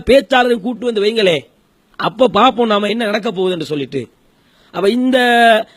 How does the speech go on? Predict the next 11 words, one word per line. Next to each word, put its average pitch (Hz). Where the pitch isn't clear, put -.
உரையில 254
வந்து 254
இந்த 254
ஒரு 233
செய்தி 240
என்ன 233
செய்றாரு, 185
இவர் 247
குறிப்பிடுறாரு 185
சூனியம் 214
சம்பந்தமாக. 156